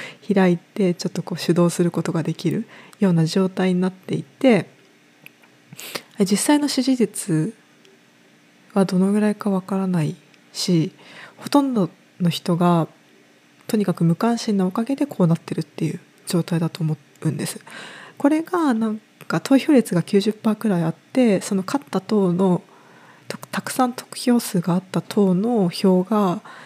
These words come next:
全体の七十パーぐらいいってるっていう結果だったとして、で、自分が、えー、まあ、三十パーの方に投票してたとしても、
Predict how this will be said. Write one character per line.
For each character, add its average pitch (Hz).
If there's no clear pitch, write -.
全 240
体 240
の 233
七 202
十 214
パ 220
ー 220
ぐ 214
ら 190
い -
い -
っ -
て -
る 185
っ -
て -
い -
う 135
結 -
果 190
だ 185
っ 185
た -
と -
し -
て、 311
で、 -
自 196
分 214
が、 226
え 165
ー、 -
ま 202
あ、 -
三 180
十 170
パ -
ー -
の 170
方 160
に 151
投 180
票 175
し -
て 208
た 190
と 175
し -
て 196
も、 170